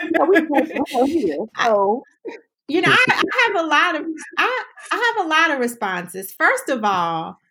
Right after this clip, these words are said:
Speaker 2: um, I will say that the other companies will charge you anywhere from forty-nine dollars to ninety-nine dollars or a hundred and twenty-nine dollars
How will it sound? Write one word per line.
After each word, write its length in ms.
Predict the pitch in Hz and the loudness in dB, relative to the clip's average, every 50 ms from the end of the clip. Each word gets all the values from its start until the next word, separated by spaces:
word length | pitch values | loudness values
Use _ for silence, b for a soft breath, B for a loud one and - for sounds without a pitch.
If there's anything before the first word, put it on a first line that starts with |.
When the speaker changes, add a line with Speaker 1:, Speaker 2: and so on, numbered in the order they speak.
| _ _ _ _ _ _ _ _ _ | _ _ _ _ _ _ _ _ _
Speaker 2:
um, 560 | 226 233 220 214 208 202 208 202 196 185 - - _ _ _ _ _ _ _ - | -2 0 2 2 0 0 -2 -6 -8 -10 -14 -18 _ _ _ _ _ _ _ 0
I 140 | 214 233 247 | 2 2 2
will 180 | 240 233 233 233 | 2 2 0 0
say 440 | 233 233 - 240 233 220 220 208 202 | -2 -2 0 2 2 2 2 0 0
that 440 | 185 190 185 185 180 180 170 170 - _ _ _ _ _ _ _ _ _ _ _ _ _ _ _ _ - | 0 0 0 0 0 -2 -6 -8 -12 _ _ _ _ _ _ _ _ _ _ _ _ _ _ _ _ -6
the 140 | 226 - - | -2 2 4
other 280 | 262 311 330 359 349 | 4 4 4 0 -2
companies 720 | 349 - 320 269 254 240 247 233 233 226 226 220 220 208 190 | -2 -2 -2 0 0 0 0 -2 -2 -2 -2 -4 -4 -6 -4
will 140 | 190 208 208 | -4 -4 -4
charge 400 | - - 220 214 202 202 196 202 | -2 0 2 4 4 2 0 -2
you 100 | 202 202 - | -4 -4 -2
anywhere 500 | 202 208 214 208 196 196 190 190 180 175 | -2 0 0 0 -2 -2 -2 -4 -4 -6
from 240 | - 180 175 180 - - | -8 -8 -10 -10 -10 -4
forty-nine 680 | 269 277 285 269 254 254 247 240 226 220 220 214 214 | 0 2 2 2 2 2 2 2 2 2 2 2 2
dollars 640 | 208 190 185 190 190 190 190 185 185 185 185 185 - - | 4 4 4 4 4 2 2 0 -2 -2 -4 -6 -6 -6
to 80 | - 185 | -6 -4
ninety-nine 800 | 180 190 196 208 220 233 214 220 214 202 190 180 180 180 175 165 | 0 2 2 2 2 2 0 0 0 0 0 0 0 0 0 0
dollars 520 | 165 160 160 165 165 165 160 160 165 160 | 0 0 2 2 0 0 0 -2 -4 -4
or 140 | 156 156 156 | -4 -6 -6
a 60 | 165 | -4
hundred 340 | 196 196 202 208 208 202 196 | -2 -2 0 0 0 -2 -2
and 100 | 185 180 | -2 -6
twenty-nine 600 | - 190 185 180 175 170 165 156 156 160 160 151 | -6 -6 -4 -4 -4 -6 -6 -4 -4 -4 -4 -4
dollars 500 | 156 143 147 151 156 151 139 151 165 | -4 -4 -4 -4 -6 -6 -8 -8 -10